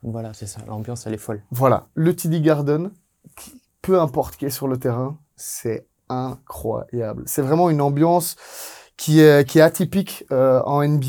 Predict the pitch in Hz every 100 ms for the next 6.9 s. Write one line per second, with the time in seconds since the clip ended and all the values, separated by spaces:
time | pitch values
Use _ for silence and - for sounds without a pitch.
0 | 156 185 - - - 147 147 160 214 220
1 | 202 202 - 160 170 185 - - _ 143
2 | 127 147 139 139 135 127 139 - 147 143
3 | 131 156 185 151 123 117 - - - -
4 | _ 123 139 127 165 190 220 - - _
5 | _ - - _ _ - - 139 135 139
6 | 139 139 139 131 160 - 160 160 156